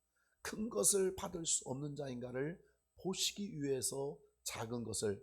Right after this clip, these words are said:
맡기시게 됩니다. 그래서 작은 일에 충성된 자는 큰 일에도 충성된 자가 된다. 이렇게 말씀하시는 것입니다.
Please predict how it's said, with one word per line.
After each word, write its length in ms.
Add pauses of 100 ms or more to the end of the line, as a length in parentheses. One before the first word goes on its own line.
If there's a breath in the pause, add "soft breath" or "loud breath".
(100)
맡기시게 500
됩니다. 220 (260)
그래서 480 (380 soft breath)
작은 460
일에 220
충성된 720
자는 340 (560 soft breath)
큰 360
일에도 480
충성된 720
자가 340
된다. 840 (340)
이렇게 280
말씀하시는 680
것입니다. 400